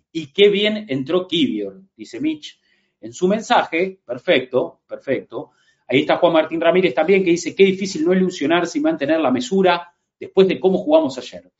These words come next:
Qué importante es tener a Jorginho en el plantel. Me gustó ver a Martinelli con más movilidad para el medio también. Simplemente aguante el Arsenal y arrancar así la semana". Qué lindo arrancar este lunes con, con una, con una victoria del Arsenal tan importante, ¿eh?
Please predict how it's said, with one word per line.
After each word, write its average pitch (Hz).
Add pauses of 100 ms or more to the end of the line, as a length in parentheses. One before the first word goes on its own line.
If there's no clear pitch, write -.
(340)
Qué 139
importante 143
es -
tener 151
a 147
Jorginho 160
en 165
el 190
plantel. 156 (260)
Me -
gustó 120
ver 170
a 156
Martinelli 160
con 135
más 156
movilidad 165
para 147
el 139
medio 151
también. 139 (300)
Simplemente 156
aguante 143
el 135
Arsenal 147
y 127
arrancar 135
así 135
la 123
semana". 92
Qué 123
lindo 120
arrancar 110
este -
lunes 110
con, 101
con 101
una, 107 (320)
con 104
una 107
victoria 113
del 110
Arsenal 113
tan 113
importante, 101
¿eh? 123